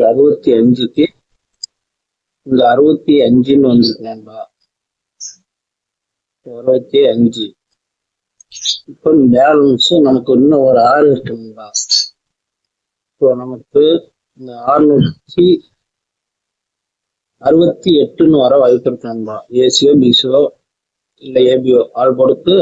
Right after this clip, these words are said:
அறுபத்தி எட்டுன்னு வர வாய்ப்பு இருக்கு நண்பா. உங்க கணக்குல வ-, வருதான்னு பாருங்க.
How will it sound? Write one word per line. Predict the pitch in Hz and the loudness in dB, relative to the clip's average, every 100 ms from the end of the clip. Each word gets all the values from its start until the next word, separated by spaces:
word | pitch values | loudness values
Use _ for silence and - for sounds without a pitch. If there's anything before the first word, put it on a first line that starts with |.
| 113 | 0
அறுபத்தி | 139 156 143 156 135 | 2 0 0 -2 0
எட்டுன்னு | 123 175 180 135 | -2 -2 0 2
வர | 135 135 | 2 2
வாய்ப்பு | 123 - | 0 -2
இருக்கு | 117 117 117 | -10 -10 -10
நண்பா. | 110 110 104 _ _ _ _ _ _ - _ _ | -10 -8 -12 _ _ _ _ _ _ -20 _ _
உங்க | 135 127 120 | 0 0 0
கணக்குல | 123 135 135 127 | -2 0 0 2
வ-, | 123 120 | 2 2
வருதான்னு | 117 120 127 127 117 | 2 2 2 0 0
பாருங்க. | 117 113 113 123 | 0 0 -2 -2